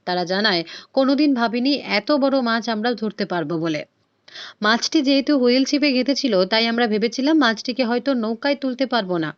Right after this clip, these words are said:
কিন্তু আমরা মনোবল হারাইনি। মাথা ঠান্ডা রেখে ধীরে ধীরে মাছটিকে নৌকায় তুলতে পেরেছি।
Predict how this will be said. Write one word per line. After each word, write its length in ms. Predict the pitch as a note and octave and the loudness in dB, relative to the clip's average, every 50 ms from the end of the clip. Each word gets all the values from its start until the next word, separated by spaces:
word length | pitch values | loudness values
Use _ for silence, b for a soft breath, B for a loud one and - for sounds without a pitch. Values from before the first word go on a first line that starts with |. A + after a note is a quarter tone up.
| _ | _
কিন্তু 280 | - - A#3 A#3 A3 C4 | -8 -6 -6 -2 0 0
আমরা 320 | A#3+ G#3+ G#3 G#3 A3+ A3+ | 0 2 2 2 2 0
মনোবল 500 | G#3+ G3+ G3 G#3 A3 A#3+ A3 A#3+ A#3+ A#3+ | 2 0 0 0 0 0 0 0 0 0
হারাইনি। 580 | G#3+ - G3 G3 G3+ G3+ G3 F3 D#3+ D#3 D3 - B B B B B B B | 0 0 0 2 2 2 2 2 0 -2 -4 -8 B B B B B B B
মাথা 300 | G#3 G#3 G#3+ - A#3 B3 | 0 0 0 0 -2 -4
ঠান্ডা 340 | - - G#3 G#3+ G#3+ G#3+ A#3 | -4 -2 -2 -2 0 0 0
রেখে 300 | A3+ A#3 A3+ - C4+ C4 | 0 -2 -2 0 -2 -2
ধীরে 280 | G#3+ G#3+ G#3+ A3 C#4 B3+ | 0 0 0 0 2 2
ধীরে 220 | B3+ C4 C4+ C4+ | 2 2 2 2
মাছটিকে 480 | A#3+ G#3+ G#3+ G#3 - - B3 A3 B3 A#3 | 2 0 -2 -4 -4 -6 -6 -4 -4 -4
নৌকায় 340 | G#3+ G#3+ G#3+ - A#3+ A#3+ | -2 -4 -4 -2 -4 -4
তুলতে 300 | - A#3+ A3+ G#3 - C#4 | -2 -4 -6 -4 -4 -4
পেরেছি। 500 | A#3 B3 G#3+ F#3 F3+ E3+ - - D#3+ D3+ | -2 0 0 0 -2 -4 -4 -4 -4 -6